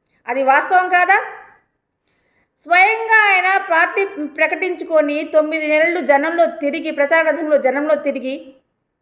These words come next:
జనస-, జమ యొక్క ఆదరణ సమీకరణ చే-, చేసుకొని తెలుగుదేశం అనే పార్టీలో ఆయన ముఖ్యమంత్రిగా అయితే, ఆ పార్టీలోనే ఆయన్ని సస్పెండ్ చేసి, ఆయన బ్యాంక్ అకౌంట్లు సీజింగ్ చేసి,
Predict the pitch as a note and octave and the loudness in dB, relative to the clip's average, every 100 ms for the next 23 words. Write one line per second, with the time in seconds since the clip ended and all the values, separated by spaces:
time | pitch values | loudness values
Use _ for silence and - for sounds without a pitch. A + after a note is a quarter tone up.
0 | _ _ _ _ _ _ _ _ _ _ | _ _ _ _ _ _ _ _ _ _
1 | _ _ A#3+ D#4+ F#4+ G4 C#4+ D#4+ F#4 G4+ | _ _ 0 0 2 2 2 2 4 4
2 | G4+ G4 G4 F4 C4 - A#3+ C#4+ G4 G4+ | 4 2 2 2 0 -4 -2 2 2 0
3 | G4+ D#4+ F4 F#4 F4+ D#4+ D#4 C#4 B3 D4+ | 0 -2 0 0 0 -2 -6 -6 -4 0
4 | D#4+ - D#4+ D#4+ D#4 E4 F4+ F4 D4+ C#4 | 0 0 -4 -2 -4 -2 -2 -2 0 2
5 | C#4+ C#4+ D#4+ C4+ C#4+ G4+ - C4 C#4 C#4 | 0 -2 -2 2 2 0 -4 -2 0 0
6 | C4 C4+ E4+ D#4+ D#4+ D#4 C#4 B3+ B3 D4 | -2 -4 -4 -4 -4 0 0 0 -2 -2
7 | F4 - _ _ _ _ _ A#3+ B3+ - | -4 -14 _ _ _ _ _ -2 -2 0
8 | C4+ C#4+ E4 F#4+ F#4 F4+ F4+ F#4+ F4+ F4 | 0 2 0 -2 0 2 2 2 2 0
9 | E4+ - D#4 D4+ - G4+ G#4 G4 E4 D#4 | -4 -4 -4 -4 -4 -2 -2 2 0 0
10 | D4+ D#4 A#4 - _ _ _ _ _ _ | -6 -10 -12 -18 _ _ _ _ _ _
11 | _ _ _ _ _ _ - D4+ F4+ E4+ | _ _ _ _ _ _ -2 2 4 2
12 | D4 A#3 D4+ G4+ A4 A4 G#4 F4+ - - | 2 2 2 2 0 -2 -2 -4 -8 -6
13 | F4+ G4+ A4 A4 F4 D4 C#4+ D4+ E4 A#4 | 0 2 2 2 2 2 2 -6 -8 -10
14 | - | -14